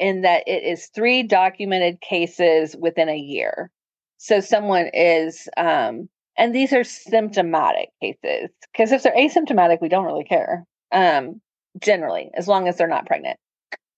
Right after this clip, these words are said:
Um, these are symptomatic patients, three occurrences that have been documented by a provider,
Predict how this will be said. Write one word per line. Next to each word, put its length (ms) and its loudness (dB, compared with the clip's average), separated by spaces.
Um, 420 2
these 200 -2
are 320 2
symptomatic 580 0
patients, 640 -2
three 220 4
occurrences 580 -2
that 100 -2
have 120 -2
been 220 -6
documented 640 -2
by 120 4
a 100 0
provider, 680 0